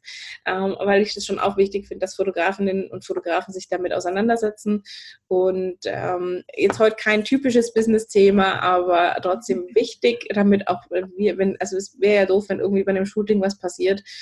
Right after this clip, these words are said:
Speaker 1: und dann der Ruf, äh, ruiniert ist, weil die Sicherheit nicht gewährleistet ist und dann damit auch das Business ruiniert ist. Und insofern passt es trotzdem sehr, sehr gut mit dazu.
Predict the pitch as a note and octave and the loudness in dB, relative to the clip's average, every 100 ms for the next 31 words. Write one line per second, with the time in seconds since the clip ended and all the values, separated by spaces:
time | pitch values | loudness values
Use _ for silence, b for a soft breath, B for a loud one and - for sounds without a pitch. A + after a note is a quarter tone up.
0 | B B _ - G3 G3 F3+ F#3 F#3 F#3 | B B _ -6 -4 -2 -2 0 0 2
1 | G3+ G3+ G3+ - - D#3 F3 G#3+ C#4 C4 | 4 4 0 -6 -2 0 2 2 2 4
2 | A#3 A3+ - A3 - - B B B _ | 2 2 0 -2 -4 -18 B B B _
3 | F#3+ F#3+ F#3 F#3 F#3+ G3+ G3 F#3 F#3 - | 0 0 -2 -4 -2 0 0 -2 -4 -6
4 | E3+ F3+ F3 F#3 - D#3+ F3+ - E3+ F3 | -2 0 0 0 -4 -8 -10 -8 -10 -6
5 | D#3+ E3+ D3+ - - - C4 B3+ A3+ G#3+ | -4 -4 -4 -8 -12 -10 -6 -4 0 4
6 | A3 G#3 G3+ G3 G3+ - E3 - - E3 | 4 2 0 -4 -6 -10 -10 -10 -8 -8
7 | - E3 E3 - - A#3 - G3+ - E3+ | -8 -8 -8 -12 -16 -16 -20 -20 -18 -18
8 | - F3 F3 F3 E3+ F3+ F3 - - - | -14 -8 -2 -2 -2 -4 -8 -10 -12 -10
9 | - | -10